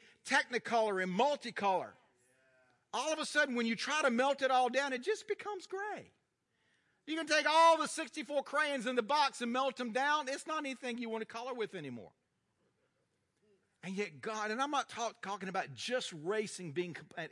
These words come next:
and your complexion now. I'm talking about the distinction of gifting, the distinction of interests, the distinction of people groups, the distinction of family that God has assembled together in this thing, this miracle called the church.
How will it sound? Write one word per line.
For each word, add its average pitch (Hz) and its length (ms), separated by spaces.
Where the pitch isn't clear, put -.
and 160 140
your 151 100
complexion 151 560
now. 120 140
I'm 214 140
talking 202 400
about 156 260
the 160 100
distinction 165 800
of 110 180
gifting, 139 480
the 160 80
distinction 165 640
of 139 200
interests, - 560
the 160 100
distinction 180 680
of 135 160
people 196 380
groups, 131 340
the 170 80
distinction 185 600
of 151 80
family 214 680
that 160 240
God 208 280
has 175 140
assembled 208 540
together 170 440
in 208 180
this 202 180
thing, 254 480
this 185 220
miracle 247 720
called 185 600
the 151 120
church. - 280